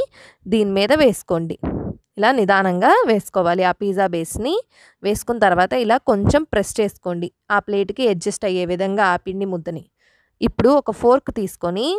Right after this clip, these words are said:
ఇలా చూపించిన విధంగా చిన్న చిన్న రంధ్రాలను చేయండి. ఇలా చేయడం వల్ల ఆ పిజ్జా బేస్ అనేది పొంగకుండా ఉంటుంది.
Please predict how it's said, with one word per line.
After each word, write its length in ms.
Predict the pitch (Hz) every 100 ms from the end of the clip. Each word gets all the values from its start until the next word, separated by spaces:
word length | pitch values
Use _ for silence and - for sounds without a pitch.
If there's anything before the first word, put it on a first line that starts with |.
| - _ -
ఇలా 160 | 196 233
చూపించిన 500 | - 240 240 - 214
విధంగా 480 | 190 180 170 180 233 392 466 -
చిన్న 200 | 247 233
చిన్న 280 | - 233 277
రంధ్రాలను 580 | 247 208 226 226 208 -
చేయండి. 380 | 180 180 175 - _ _ -
ఇలా 200 | 226 226
చేయడం 400 | - 220 233 254
వల్ల 280 | 214 180 180 247 403 480 - _ _
ఆ 120 | 226 220
పిజ్జా 360 | 240 240 285
బేస్ 260 | 247 220 214
అనేది 360 | 185 190 208 359 440 _
పొంగకుండా 600 | 233 226 254 240 220 233
ఉంటుంది. 500 | 190 185 175 190 285